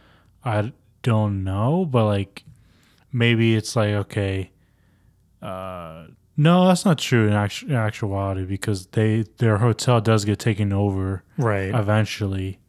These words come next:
Speaker 2: Yeah.
Speaker 1: So I, I guess, no, no, no, I, I'm wrong. It does have some sort of effect, but maybe not to, like, the effect that, like, other films might heighten, you know? Like, uh,
Speaker 2: Sure.
Speaker 1: it's like this, like,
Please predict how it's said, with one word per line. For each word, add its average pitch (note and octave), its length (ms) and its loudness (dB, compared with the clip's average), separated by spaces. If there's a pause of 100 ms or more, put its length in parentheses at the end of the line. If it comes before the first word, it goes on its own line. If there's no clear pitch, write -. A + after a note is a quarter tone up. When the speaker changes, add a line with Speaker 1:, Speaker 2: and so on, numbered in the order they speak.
(160)
Speaker 2:
Yeah. G2 320 -2
Speaker 1:
So G#2+ 240 2
I, C#3 380 4
I C#3+ 40 4
guess, C3+ 200 2
no, G2+ 300 2
no, - 0 -
no, F#2+ 320 -2
I, A#2 360 -2
I'm G#2 140 0
wrong. F#2+ 320 -4
It C3+ 140 0
does A2+ 260 4
have G#2 160 0
some G#2 220 -2
sort A2+ 200 -2
of A#2 80 2
effect, C3+ 500 -2
but G#2 260 -2 (300)
maybe A#2 320 6
not A2+ 200 4
to, A#2 100 0
like, G2+ 240 0
the G2 380 -6 (960)
effect G#2+ 600 0
that, G2+ 140 0
like, G2+ 240 -4
other G#2 520 2 (280)
films G#2 540 0
might G2 140 -2
heighten, B2 520 0
you C3 100 0
know? C#3+ 260 0
Like, G2+ 320 -6
uh, G2 180 -4
Speaker 2:
Sure. F#2+ 400 -2 (160)
Speaker 1:
it's A2+ 160 -2
like A#2 160 0
this, - 240 -4
like, G2+ 340 -10